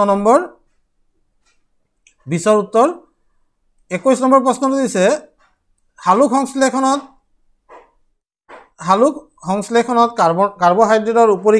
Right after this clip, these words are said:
কি গেছ উৎপন্ন হয়? ইয়াত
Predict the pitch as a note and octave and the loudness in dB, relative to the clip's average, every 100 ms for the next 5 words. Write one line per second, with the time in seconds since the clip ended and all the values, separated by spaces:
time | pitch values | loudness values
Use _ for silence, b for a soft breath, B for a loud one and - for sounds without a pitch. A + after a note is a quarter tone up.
0 | A3 A3+ G#3+ A3+ G3 D#3+ E3+ C#3 B2+ G#2+ | -2 -2 -2 -2 -6 -8 -4 -4 -4 -8
1 | _ _ _ b b _ _ _ _ _ | _ _ _ b b _ _ _ _ _
2 | _ - _ _ _ _ _ _ - - | _ -20 _ _ _ _ _ _ -20 -20
3 | - _ - G3 A#3+ | -20 _ -2 0 2